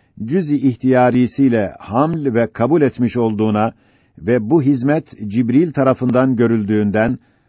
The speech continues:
Resul-i Ekrem'in aleyhissalatu vesselam daha yüksek olduğuna işarettir. Çünkü alada ihtiyar olmadığı gibi,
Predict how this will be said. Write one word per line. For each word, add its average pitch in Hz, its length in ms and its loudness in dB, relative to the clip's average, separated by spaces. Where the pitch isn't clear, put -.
Resul-i 135 320 0
Ekrem'in 147 460 0
aleyhissalatu 135 680 0
vesselam 117 580 0
daha 127 200 0
yüksek 147 440 0
olduğuna 117 420 0
işarettir. 107 760 -4
Çünkü 135 460 -2
alada 160 540 2
ihtiyar 139 520 2
olmadığı 139 600 2
gibi, 101 380 -2